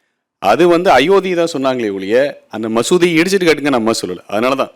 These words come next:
இங்க பிரச்சனை என்ன அப்படின்னா, நம்பிக்கையை சார்ந்தது.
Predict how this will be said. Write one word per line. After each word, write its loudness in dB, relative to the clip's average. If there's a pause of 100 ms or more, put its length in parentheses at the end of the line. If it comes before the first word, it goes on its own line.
(960)
இங்க 0
பிரச்சனை 0
என்ன 0
அப்படின்னா, 0 (760)
நம்பிக்கையை 0
சார்ந்தது. 2